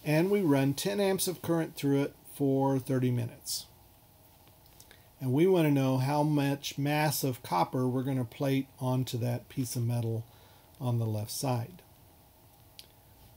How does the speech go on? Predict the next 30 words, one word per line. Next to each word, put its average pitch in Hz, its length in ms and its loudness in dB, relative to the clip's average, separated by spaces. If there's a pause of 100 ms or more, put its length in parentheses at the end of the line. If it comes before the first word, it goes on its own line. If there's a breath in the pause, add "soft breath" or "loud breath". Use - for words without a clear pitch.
(140)
So 139 140 -8
here 139 160 2
would 131 100 2
be 123 140 2
the 117 80 0
math. 120 460 -4
We 127 100 -4
would 120 140 -4
start 143 420 0
with 123 240 -6
ten 170 320 -2
amps, 143 720 -2 (340)
ten 151 280 -2
amperes, 135 960 -2
which 127 240 -4
is 123 160 -4
ten 135 360 -2
coulombs 117 600 -2
per 123 160 -6
second. - 320 -12 (1800 loud breath)
And 123 160 0
then 127 120 4
I 123 60 2
would 117 160 0
multiply 123 440 0
by 117 200 0
sixty 165 540 -4
seconds 127 480 -2
per 127 200 -4
minute 151 420 0